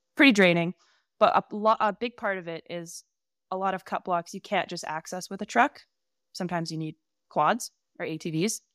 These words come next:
I had one really scary experience in particular where, um, my route on the A T V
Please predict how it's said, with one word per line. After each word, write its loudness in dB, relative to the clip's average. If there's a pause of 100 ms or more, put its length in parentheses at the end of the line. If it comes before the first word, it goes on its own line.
(120)
I 0
had -2
one 4
really 0
scary -6
experience -10
in -16
particular -4
where, 0 (760)
um, -2 (500)
my 4
route 0
on 4
the 0
A 0
T -10
V -2